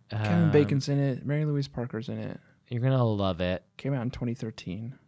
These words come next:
Speaker 2: It was in a bar once. That's the only time I've seen it, and it looked terrible. It looked awful. And I
Speaker 1: It's,
Speaker 2: like this kind of shit, man.
Speaker 1: it's
Speaker 2: But it looked
Speaker 1: good.
Speaker 2: terrible. You know what it looked like? It looked like the movie that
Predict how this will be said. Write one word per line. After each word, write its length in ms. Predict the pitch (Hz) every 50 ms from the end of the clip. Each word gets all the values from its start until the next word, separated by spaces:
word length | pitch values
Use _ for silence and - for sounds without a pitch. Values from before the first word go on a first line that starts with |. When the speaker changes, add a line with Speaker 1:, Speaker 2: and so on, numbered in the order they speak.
| _ _ _
Speaker 2:
It 60 | - 123
was 120 | 135 143
in 80 | 196 196
a 60 | 147
bar 320 | - 98 92 95 95 98
once. 260 | 98 92 90 90 -
That's 120 | - 98 -
the 100 | 123 117
only 140 | 113 110 95
time 140 | 101 95 90
I've 100 | 87 87
seen 140 | - - 90
it, 60 | 85 62
and 80 | 71
it 80 | 73 71
looked 360 | 80 85 - - - - _
terrible. 680 | - - - - - - - - - - - - - _
It 80 | 120 113
looked 200 | 107 95 90 - - _ _ _
awful. 400 | - 80 78 - - - - - -
And 100 | 120 120
I 180 | 110 95 127 143
Speaker 1:
It's, 120 | 143 151
Speaker 2:
like 380 | 156 123 110 110 107 104 - -
this 140 | 104 - -
kind 180 | - 98 90
of 80 | 90 -
shit, 320 | - - - 95 82 -
man. 240 | 90 90 90 85 - -
Speaker 1:
it's 180 | 185 180 -
Speaker 2:
But 100 | - 110
it 60 | 135 139
looked 80 | 139 135
Speaker 1:
good. 60 | 135
Speaker 2:
terrible. 240 | - 71 - - - - - - -
You 60 | - 156
know 60 | 202
what 100 | 240 226
it 80 | 151
looked 220 | 110 113 113 - -
like? 220 | 127 131 135 - -
It 100 | 113 117
looked 180 | 131 123 139
like 260 | 165 170 160 151 - - - _ - _ _ _ - - 123 131 113 107
the 100 | 131 123
movie 420 | 120 123 123 120 113 117 127 127 117
that 340 | 101 113 110 110 107 -